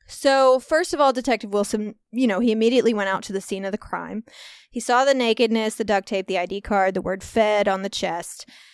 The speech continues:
And he also noticed a trickle of blood had leaked out of Sparkman's right ear, which made him wonder if he had been struck. He also noted that the tape binding Sparkman's ankles was tightly wrapped,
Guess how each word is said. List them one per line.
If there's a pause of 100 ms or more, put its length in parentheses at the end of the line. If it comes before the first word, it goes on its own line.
(400)
And
he
also
noticed
a
trickle
of
blood
had
leaked
out
of
Sparkman's
right
ear,
which
made
him
wonder
if
he
had
been
struck. (420)
He
also
noted
that
the
tape
binding
Sparkman's
ankles
was
tightly
wrapped,